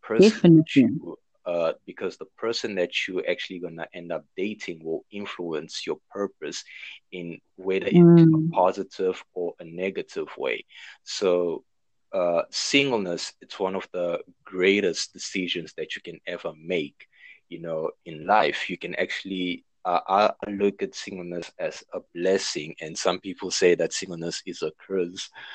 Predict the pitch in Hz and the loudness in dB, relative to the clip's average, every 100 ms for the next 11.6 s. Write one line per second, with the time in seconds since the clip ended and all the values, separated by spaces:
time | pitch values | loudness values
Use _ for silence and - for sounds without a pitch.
0 | - - - 95 95 95 110 113 104 101 | -16 -18 -10 -6 -2 -2 -2 -4 -4 2
1 | 107 110 113 98 95 90 90 - - - | 8 8 8 0 -2 0 0 0 -2 -2
2 | - _ _ _ _ - - - - - | -4 _ _ _ _ -20 -16 -14 -14 -8
3 | 107 104 98 92 90 - - - 98 92 | 0 4 6 4 -2 -10 -12 -4 0 0
4 | 92 90 - - _ _ _ _ _ _ | 2 2 0 -4 _ _ _ _ _ _
5 | _ - 95 101 120 165 170 - 123 110 | _ -6 0 4 4 4 -2 -4 -6 -6
6 | - 113 104 80 71 57 - - - 85 | -2 -2 -2 -6 -8 -8 -8 -10 -10 -8
7 | 85 - 80 - 101 98 95 92 - - | -8 -8 -14 -4 0 2 0 -6 -12 -14
8 | - - 87 85 85 87 90 85 - - | -10 0 0 0 -2 -4 -4 -2 -2 -2
9 | 85 76 - - 90 92 - 67 - 67 | -2 -4 -4 0 2 0 -4 -14 -10 -8
10 | 58 - - - - _ - - 90 87 | -8 -10 -16 -18 -20 _ -16 -2 0 0
11 | - - 87 90 175 | -2 -4 -4 6 10